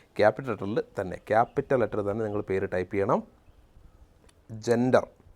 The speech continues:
നിങ്ങളുടെ, ആ, ആണാണോ പെണ്ണാണോ എന്നുള്ളത് നിങ്ങളിവിടെ സെലക്ട് ചെയ്യുക. കാസ്റ്റ്, നിങ്ങളുടെ ജാതി ഏതാണെന്നുള്ളത് ഇവിടെ ടൈപ്പ് ചെയ്യുക. അതിന് നിങ്ങൾ, ആ, നിങ്ങളുടെ കാസ്റ്റ് നിങ്ങൾക്ക് ഓർമ്മ ഉണ്ടാവുമല്ലോ, അതവിടെ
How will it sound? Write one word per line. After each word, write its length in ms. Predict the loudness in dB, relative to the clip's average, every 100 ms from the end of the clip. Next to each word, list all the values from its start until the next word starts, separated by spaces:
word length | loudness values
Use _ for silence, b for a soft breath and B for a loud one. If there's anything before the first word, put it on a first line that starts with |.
| b b b -10 -6
നിങ്ങളുടെ, 380 | -2 0 2 0 -2 b b b -8 -4
ആ, 20 | -2 -2 -4 -8 -14 -20 -20 -6 0
ആണാണോ 340 | 2 2 0 -2 -6 _
പെണ്ണാണോ 420 | -2 0 0 -2 -4 -6
എന്നുള്ളത് 300 | -6 -6 -6
നിങ്ങളിവിടെ 340 | -4 -2 0 -2 -6
സെലക്ട് 280 | -4 -4 -4
ചെയ്യുക. 280 | 0 4 4 2 _ _ b b b b _ 10
കാസ്റ്റ്, 420 | 12 12 4 -10 -8 -4
നിങ്ങളുടെ 260 | -2 -2 0
ജാതി 380 | 4 6 4 0 -8 _ _ -4 0
ഏതാണെന്നുള്ളത് 480 | 0 0 -2 -2 -2
ഇവിടെ 140 | -2 -4 -4
ടൈപ്പ് 220 | -4 -2
ചെയ്യുക. 280 | -2 2 2 0 _ b b b 0
അതിന് 200 | 2 2
നിങ്ങൾ, 180 | 2 2 2 -2 -12 -4
ആ, 40 | -2 0 2 2 0 -2
നിങ്ങളുടെ 240 | -2 0 0
കാസ്റ്റ് 180 | 0 0
നിങ്ങൾക്ക് 180 | 0 2
ഓർമ്മ 180 | 2 2
ഉണ്ടാവുമല്ലോ, 360 | 2 0 0 -6 -12 b b -2
അതവിടെ 300 | 0 2 0